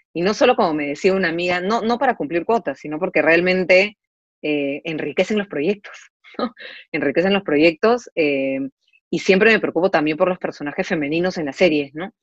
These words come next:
Cuando hay un personaje femenino, eh,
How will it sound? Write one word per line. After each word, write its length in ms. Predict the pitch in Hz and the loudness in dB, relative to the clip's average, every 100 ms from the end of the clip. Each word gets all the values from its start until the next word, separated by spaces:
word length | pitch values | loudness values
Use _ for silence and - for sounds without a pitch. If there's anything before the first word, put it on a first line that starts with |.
| _ _ | _ _
Cuando 240 | - 160 165 | -4 0 2
hay 60 | |
un 40 | 185 | 4
personaje 400 | 196 165 160 175 | 2 0 -4 -4
femenino, 580 | 185 151 160 180 185 190 - _ _ _ - | -4 -2 0 0 0 -4 -14 _ _ _ -2
eh, 640 | 160 151 147 143 139 - | 2 4 2 0 -4 -8